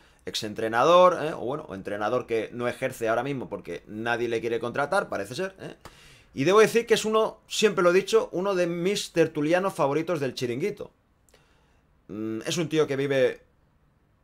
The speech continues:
el fútbol con mucha pasión, que se expresa con mucha pasión. Eh, hay un problema en él, ¿eh? Hay un problema en él, que es que le está comiendo el personaje, ¿vale?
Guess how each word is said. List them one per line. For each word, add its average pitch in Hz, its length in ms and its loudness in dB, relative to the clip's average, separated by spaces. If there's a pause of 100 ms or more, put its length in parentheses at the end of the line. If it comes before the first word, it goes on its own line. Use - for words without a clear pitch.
(100)
el 117 100 -8
fútbol 123 300 -4
con 117 100 -6
mucha 123 260 -4
pasión, 170 380 -2
que 139 80 -12
se 117 80 -10
expresa 117 300 -6
con 113 80 -10
mucha 101 240 -8
pasión. 139 500 -4 (720)
Eh, 131 1040 0
hay 170 160 6
un 175 80 2
problema 139 340 2
en 143 60 2
él, 185 340 0
¿eh? 156 200 -10
Hay 113 140 -6
un 113 60 -8
problema 110 280 -2
en 123 80 -2
él, 147 220 -2 (580)
que 120 120 -2
es 131 140 -2
que 135 320 -2
le 113 160 -4
está 117 180 -4
comiendo 110 260 -6
el 90 60 -8
personaje, - 520 -14 (180)
¿vale? 104 200 -8